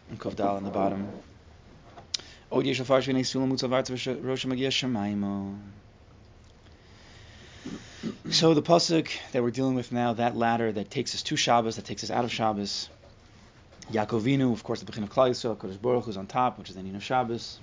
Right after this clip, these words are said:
that whole Inyan of the Sulam. The Sulam is also Gematria Kol, which is, which is voice, which is Tefillah. That's also the union of Shabbos Kodesh. There's a lot to do. His Al Derech, he explains another way. So Al Derech, Maimon Chazal, Chazal says, "Shah Neshama Nikra Shemaim, Vaguf Nikra Eretz."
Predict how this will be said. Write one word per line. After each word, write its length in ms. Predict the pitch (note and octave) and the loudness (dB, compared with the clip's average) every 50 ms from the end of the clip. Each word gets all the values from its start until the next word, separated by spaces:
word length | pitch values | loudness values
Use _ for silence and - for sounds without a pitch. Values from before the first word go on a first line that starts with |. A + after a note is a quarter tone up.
| - - | -10 -10
that 100 | - G#2+ G2+ | -10 -8 -4
whole 160 | B2+ B2+ B2 | -2 -2 -2
Inyan 220 | A#2+ A#2 A#2 A2+ | -2 -2 -2 -4
of 80 | G#2+ G2+ | -6 -8
the 60 | G#2 | -8
Sulam. 360 | - - C3 A#2+ A2+ G#2+ G#2 G#2 - - - - - - - - - - - - - - - - | -8 -6 -4 -4 -4 -6 -8 -10 -14 -20 -20 -20 -20 -20 -20 -20 -20 -20 -20 -20 -20 -20 -20 -16
The 60 | - - | -10 -2
Sulam 240 | - - D3+ D3 | 2 4 4 4
is 100 | C#3+ B2 | 6 4
also 380 | C3 C3 B2+ - - C3 B2 A#2+ | 4 4 4 2 2 0 0 0
Gematria 460 | A2 A2+ A2+ A2 A2+ - - A#2+ A#2 | 0 0 -2 -2 -2 -2 -2 -4 -4
Kol, 380 | - - - D3+ C#3+ C#3 C3+ A#2 | -2 2 6 6 6 6 6 2
which 180 | G#2+ G2+ - | 0 -2 -4
is, 200 | A2 G#2 G2+ - | -6 -8 -8 -10
which 180 | A2 A#2+ - - | -10 -10 -10 -8
is 60 | G#2+ | -10
voice, 400 | G#2 G#2+ B2+ D3 C#3+ C3+ A#2+ - | -8 -2 0 2 2 2 0 -2
which 120 | G2 - - | -6 -8 -8
is 100 | - - | -8 -6
Tefillah. 580 | - - - D3+ D3 C#3 C3 B2+ B2+ A#2+ A#2 - | -6 -4 -2 0 0 2 2 2 0 0 -4 -8
That's 160 | F#2+ - A#2+ | -12 -10 -8
also 260 | C3 C#3 C3 - B2+ | -8 -6 -6 -6 -4
the 60 | A#2+ | -4
union 180 | B2 B2 A#2+ A#2 | -4 -4 -4 -6
of 80 | A2 | -6
Shabbos 280 | - A#2 A2 G#2+ G#2 - | -8 -8 -8 -8 -10 -10
Kodesh. 380 | - G#2+ G#2+ G#2 G#2 F#2+ - - - - _ _ _ - - _ _ _ - | -10 -10 -10 -10 -12 -14 -16 -18 -20 -20 _ _ _ -20 -20 _ _ _ -14
There's 100 | - B2 | -8 -2
a 40 | C3 | 2
lot 140 | C#3 C#3+ C#3 | 2 2 2
to 100 | - B2 | 2 0
do. 200 | A2 G#2+ G2+ G2+ - _ _ _ _ _ _ _ _ _ _ - - - - - - - - - - - | 0 0 -4 -6 -8 _ _ _ _ _ _ _ _ _ _ -20 -20 -20 -20 -20 -20 -20 -20 -20 -18 -10
His 140 | - A#2+ A#2+ | -2 2 4
Al 100 | C3+ C3 | 6 6
Derech, 200 | B2 C#3+ C#3+ C3 | 8 6 6 6
he 80 | C#3 C3 | 4 -2
explains 300 | G#2+ - - C3 C3 B2+ | -4 -2 -2 0 0 0
another 200 | A#2+ A2+ G2+ F#2 | 0 -2 -4 -6
way. 180 | E2+ E2 E2 - _ _ _ _ _ - - | -10 -12 -18 -20 _ _ _ _ _ -20 -16
So 120 | - - B2 | -10 -8 -4
Al 60 | B2+ | 0
Derech, 180 | D3+ F3+ F3 | 0 2 2
Maimon 220 | D3+ D3 C#3+ C#3 C3 | 2 2 0 0 0
Chazal, 500 | - A2+ G2+ B2+ B2+ B2+ B2 A#2+ D#3+ - | -4 -2 2 4 4 4 2 0 -4 -8
Chazal 240 | - A#2 A#2+ C3 C3+ | -4 0 2 2 2
says, 160 | - A#2+ A2 | 2 0 -2
"Shah 200 | - A2+ G2+ G2 | 0 0 -2 -2
Neshama 920 | G2+ G2+ - - - - C#3+ D#3 G3+ A3 G3+ D#3+ D3 C#3+ C#3+ D3 - - - | -2 -2 0 0 2 6 6 6 6 6 4 4 6 6 4 2 0 -4 -4
Nikra 280 | C3+ C3+ - - A#2+ | -4 -4 -2 -2 -4
Shemaim, 460 | - - A#2 F#2+ E2+ E2 E2 F2 C#3 - _ _ _ _ _ _ _ _ _ _ _ _ - | -4 -4 -6 -6 -8 -8 -10 -10 -12 -14 _ _ _ _ _ _ _ _ _ _ _ _ -2
Vaguf 280 | C3 D#3 F#3 A#3+ B3 G#3+ | -2 -2 0 -2 -2 -2
Nikra 220 | G#3 G3+ - - | -2 -2 0 0
Eretz." 360 | F#3 F#3+ F3+ F3 - - - | 0 0 -2 -4 -6 -12 -16